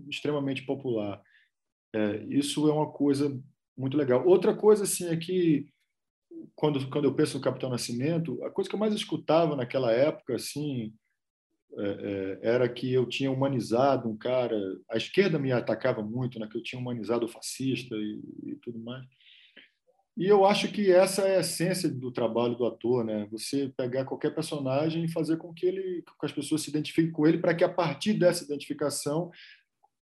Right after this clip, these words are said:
as, as discussões aconteçam e tal. Eu acho que a-, as discussões que geraram, que aconteceram em torno do, do Tropa e das quais eu participei, porque eu fui a primeira pessoa que escreveu um, um, um, eu escrevi um artigo pro Globo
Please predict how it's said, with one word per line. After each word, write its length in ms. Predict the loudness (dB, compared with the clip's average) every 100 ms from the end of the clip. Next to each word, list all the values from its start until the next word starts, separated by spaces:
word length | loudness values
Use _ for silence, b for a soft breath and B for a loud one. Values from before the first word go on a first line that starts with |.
| -6 -6 -6 -4
as, 220 | 0 0 2
as 120 | -2
discussões 600 | -2 -4 -6 -2 0 0
aconteçam 680 | 0 -2 0 2 4 2 -4
e 60 |
tal. 260 | -10 -14 -16 _ _ b b b b
Eu 180 | 6 8
acho 240 | 8 4
que 420 | 0 0 4 4 2
a-, 180 | -2 -4
as 60 |
discussões 460 | -4 -2 -4 -2 -2
que 100 | 0
geraram, 500 | 2 4 2 0 -2 -8 -20 -20 _ -10
que 160 | -8
aconteceram 560 | -6 -6 -6 -4 -2 -2
em 60 |
torno 280 | -2 -2 -2
do, 20 |
do 320 | -4 -6 -6 -2
Tropa 400 | 2 2 2 -2
e 120 | -2
das 200 | -2 -2
quais 240 | 0 2
eu 100 | 2
participei, 520 | 0 -4 -6 0 4 4
porque 160 | 2
eu 40 | 0
fui 140 | 0
a 40 |
primeira 300 | -2 0 0
pessoa 320 | 0 -4 -4 -6
que 60 |
escreveu 400 | -4 0 2 0
um, 200 | 0 -6 -6
um, 280 | -6 -6 -10 _ _ _ _ _ _ _ _ -6
um, 580 | -2 0 0 -2 -10 -10
eu 60 | -6
escrevi 300 | -2 -2 0
um 80 | 0
artigo 360 | -2 -2 -2
pro 120 | -2 0
Globo 520 | 6 6 6 -6